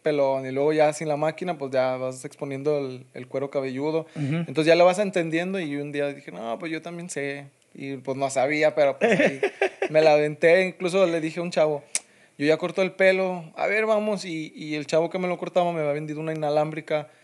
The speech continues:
Speaker 1: de aquel entonces como en cien pesos, ciento veinte, y le empecé a cortar y yo veía que caía pelo, pues yo me emocionaba y no, cuando ya lo vi que lo terminé,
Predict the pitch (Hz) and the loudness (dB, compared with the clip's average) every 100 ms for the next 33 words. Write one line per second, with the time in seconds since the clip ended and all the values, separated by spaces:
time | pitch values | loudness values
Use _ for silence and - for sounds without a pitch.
0 | _ _ 135 131 131 147 147 147 147 139 | _ _ -2 -2 0 -2 -2 -4 -6 -6
1 | 143 - - - 139 135 131 123 - 143 | -12 -18 -20 -12 -8 -8 -8 -10 -6 -6
2 | 143 143 - 147 143 156 139 156 151 165 | -6 -8 -4 -2 -4 -6 -8 -8 -4 -2
3 | 165 170 180 160 147 143 - _ _ _ | -4 -6 -6 -4 -6 -10 -18 _ _ _
4 | 151 165 175 170 175 190 190 196 190 175 | 0 2 0 2 2 2 4 4 4 -2
5 | 156 160 165 175 190 175 170 175 175 170 | -6 -2 0 0 2 2 4 4 4 2
6 | 170 147 151 160 165 156 156 147 156 165 | -2 -4 -2 -2 -4 -4 -2 2 2 2
7 | 165 151 165 208 214 170 156 147 147 160 | -2 -4 -4 -2 -4 -4 -2 2 2 2
8 | 156 151 170 160 147 143 139 143 | -2 -6 -4 -4 -6 -10 -10 -12